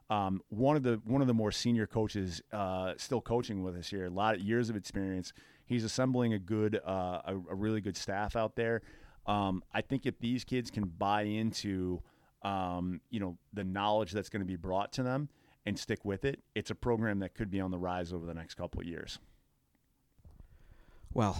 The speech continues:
Speaker 2: that is a, uh, a lot of teams, uh, in a division. Um, I know we didn't get to, to everybody. Um, we covered, I feel like, a pretty,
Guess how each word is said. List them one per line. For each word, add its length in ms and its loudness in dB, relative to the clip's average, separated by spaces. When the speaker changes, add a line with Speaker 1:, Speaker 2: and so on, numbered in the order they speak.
Speaker 2:
that 180 6
is 200 8
a, 280 10
uh, 280 4
a 80 -2
lot 240 4
of 80 4
teams, 640 4
uh, 400 0
in 120 0
a 60 2
division. 680 -2
Um, 680 -2
I 80 -2
know 80 4
we 100 4
didn't 180 2
get 140 -2
to, 260 0
to 120 -4
everybody. 580 4
Um, 360 -2
we 80 -2
covered, 400 -2
I 120 -12
feel 180 -8
like, 140 -4
a 40 -6
pretty, 420 0